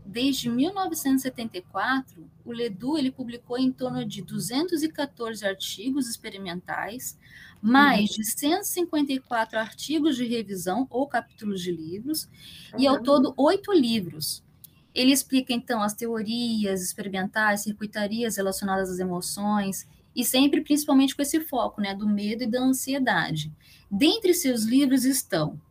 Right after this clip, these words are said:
Speaker 1: aí a gente tem uma lista: A Mente Integrada, Mente e Cérebro, Diálogos na
Speaker 2: Uhum.
Speaker 1: Neurociência Cognitiva, o cérebro emocional, que eu já citei pra vocês,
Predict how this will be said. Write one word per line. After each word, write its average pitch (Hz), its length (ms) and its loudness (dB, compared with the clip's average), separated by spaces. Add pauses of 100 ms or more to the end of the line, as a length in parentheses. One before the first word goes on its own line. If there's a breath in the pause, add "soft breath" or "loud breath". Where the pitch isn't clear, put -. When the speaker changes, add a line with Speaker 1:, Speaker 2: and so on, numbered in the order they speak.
(380)
Speaker 1:
aí 170 300 -2
a 196 40 0
gente 208 200 0
tem 220 140 -4
uma 233 240 4
lista: 208 680 2 (640 loud breath)
A 208 180 6
Mente 247 420 6
Integrada, 202 920 2 (1200)
Mente 247 580 4
e 226 80 -2
Cérebro, 240 720 0 (120)
Diálogos 202 580 2
na 196 140 2
Speaker 2:
Uhum. 190 80 -2
Speaker 1:
Neurociência 202 580 -4
Cognitiva, 185 960 -2 (840 soft breath)
o 254 80 6
cérebro 277 440 4
emocional, 208 560 2
que 233 60 -2
eu 202 40 0
já 196 80 0
citei 185 300 -2
pra 185 160 -6
vocês, 175 760 -2